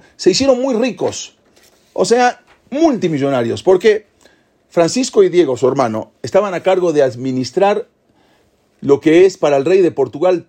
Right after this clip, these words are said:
todos los barcos que llegaban, eh, a Portugal desde Brasil, desde África, desde la India. Ellos eran los administradores de aduanas. En esa época, era una época de apogeo en Portugal, ya que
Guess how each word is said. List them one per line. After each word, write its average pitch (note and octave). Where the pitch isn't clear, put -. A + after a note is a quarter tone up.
todos B3+
los F3+
barcos G#3
que D#3
llegaban, F3+
eh, A2+
a A#2
Portugal C#3
desde B2+
Brasil, D3
desde A#2+
África, C3+
desde A2+
la A#2
India. E3
Ellos G3+
eran G3+
los F3
administradores D#3+
de D#3
aduanas. D3
En A#2+
esa F#3
época, E3+
era D3
una D3+
época C#3
de B2
apogeo C3
en A2
Portugal, A2+
ya B2
que B2+